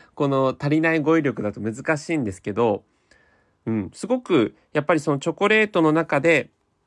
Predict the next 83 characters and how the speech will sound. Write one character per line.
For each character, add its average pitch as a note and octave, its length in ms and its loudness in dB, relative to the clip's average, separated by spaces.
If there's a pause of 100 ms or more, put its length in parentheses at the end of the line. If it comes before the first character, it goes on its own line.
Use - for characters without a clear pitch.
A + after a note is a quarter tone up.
(500)
程 G3+ 280 2
よ A#3+ 200 4
い F#3 120 0
甘 D3 220 2
み D#3 140 0
が D3 260 0
あ C#3+ 60 2
り F3 120 -2
つ F3+ 160 -12
つ、 D#3+ 260 -4
な C#3 100 -2
ん - 20 -12
か A#2 60 -14
フ D3 160 -6
レ G#3 80 0
ッ D#4+ 40 -4
シ - 180 -14
ュ - 20 -20
感 F3+ 220 -2
を C3+ 40 -4
感 B2+ 220 -6
じ A#2+ 120 -8
る B2+ 120 -6
と A2 100 -10
い G2+ 380 -8
う - 80 -14 (100)
感 A2 200 -8
じ A#2 60 -6
で B2+ 60 -2
す - 80 -14
か G2+ 120 -6
ね。 C3+ 340 0 (420)
な B2+ 120 2
の B2 120 2
で、 C3+ 300 2
ま E3+ 100 0
あ、 - 40 2
い G#3 100 0
つ B3 120 -2
も G#3 140 4
の C#3+ 100 2
こ A#2+ 120 0
う、 A#2+ 60 0
チ - 80 -6
ョ - 20 -2
コ E3+ 140 -4
フ E3+ 140 -4
ラ F3 120 0
ペ F3 120 -6
チ F3 160 -8
ー F3 80 -2
ノ C3 120 0
と - 80 -8
は G#2 60 -2
ま A2+ 120 -4
た C3+ 200 0
一 G#3+ 240 -2
味 D#3+ 200 -2
も A2+ 120 -4
二 F#3 220 -2
味 F3 180 -6
も A2 140 -2
違 G2+ 200 -12 (260)
う、 - 60 -12
そ F#3+ 160 -6
ん F#3+ 80 -4
な、 F3+ 240 2 (380)
え B2 440 0
ー、 - 40 -20
フ - 60 -8
ラ C3+ 100 -2
ペ C3+ 100 -6
チ C3 200 -8
ー - 20 -2
ノ G#2+ 120 -2
に F#2+ 120 -8
な G#2+ 140 -6
っ - 20 -12
て - 220 -10
い G2 120 -6
ま G#2+ 160 -2
し - 80 -12
た。 G2+ 300 0